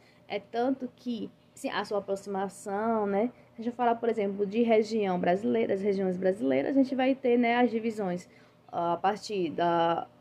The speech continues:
da sua aproximação e suas características. Por exemplo,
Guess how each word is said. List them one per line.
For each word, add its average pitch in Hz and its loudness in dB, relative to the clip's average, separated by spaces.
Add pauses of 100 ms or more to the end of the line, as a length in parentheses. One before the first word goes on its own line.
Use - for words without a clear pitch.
da 185 -6
sua 196 -6
aproximação 226 -2
e 320 0
suas 294 -4
características. 285 -6 (500)
Por 208 -2
exemplo, 214 0